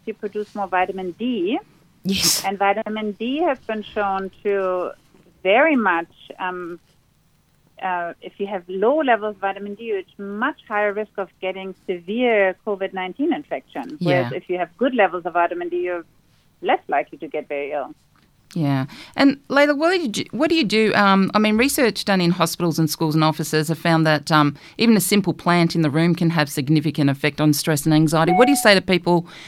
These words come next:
Speaker 2: who can't actually get out there at the moment?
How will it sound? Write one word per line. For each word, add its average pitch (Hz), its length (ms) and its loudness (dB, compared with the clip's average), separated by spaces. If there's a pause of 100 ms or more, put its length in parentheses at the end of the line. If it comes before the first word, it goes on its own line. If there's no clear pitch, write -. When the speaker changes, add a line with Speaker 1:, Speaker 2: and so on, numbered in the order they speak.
(160)
Speaker 2:
who 226 140 4
can't 190 460 2
actually 175 320 2
get 160 160 2
out 151 240 4
there 180 160 0
at 156 120 2
the 160 60 2
moment? 147 460 2